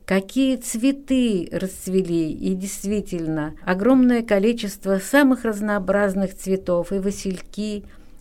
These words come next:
и ромашки, и Над ними летали стрекозки и бабочки, и я, конечно,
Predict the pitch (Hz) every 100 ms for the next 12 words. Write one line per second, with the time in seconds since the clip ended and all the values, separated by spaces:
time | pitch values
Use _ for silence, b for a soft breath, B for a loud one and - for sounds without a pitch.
0 | - 202 202 190 185 202 185 - - 180
1 | 175 - 185 196 190 - - - - -
2 | 175 190 185 226 208 175 170 165 156 156
3 | 151 - - - - 196 196 214 208 -
4 | - 151 - 175 156 208 220 202 - -
5 | 196 185 - - 180 180 - 175 190 196
6 | 165 160 170 175 175 165 160